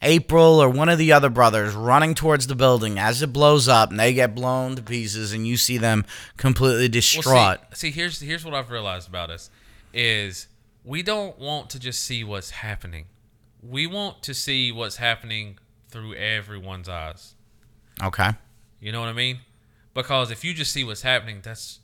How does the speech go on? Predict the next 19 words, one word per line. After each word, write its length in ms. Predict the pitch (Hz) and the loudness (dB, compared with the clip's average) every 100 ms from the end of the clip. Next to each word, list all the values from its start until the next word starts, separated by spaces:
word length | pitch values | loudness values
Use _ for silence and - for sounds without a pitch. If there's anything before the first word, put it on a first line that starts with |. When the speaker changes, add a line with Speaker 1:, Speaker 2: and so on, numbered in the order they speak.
| _ | _
Speaker 2:
boring. 360 | 113 110 95 87 | -16 -14 -14 -14
That's 380 | 95 104 - - | -16 -16 -16 -14
how 460 | 113 110 101 92 95 - - | -8 -6 -6 -10 -16 -20 -18
you 200 | 107 101 | -16 -12
live 200 | 98 90 | -14 -12
life. 440 | 98 87 78 _ _ - | -10 -10 -12 _ _ -6
Speaker 1:
Yeah. 280 | 101 92 82 - _ _ _ - | -2 -2 -4 -10 _ _ _ -8
Speaker 2:
Like, 140 | 120 | -6
think 220 | 113 127 110 | -4 -6 -6
about 220 | 98 85 | -12 -12
it. 60 | 87 | -12
When, 340 | 98 101 98 | -14 -16 -16
when 160 | 107 107 | -14 -14
you're 80 | 107 | -10
watching 380 | 127 123 120 | -8 -8 -12
a 40 | 113 | -12
movie 400 | 113 113 104 92 | -12 -12 -10 -10
or 80 | 82 | -12
something 420 | - 82 87 | -14 -16 -16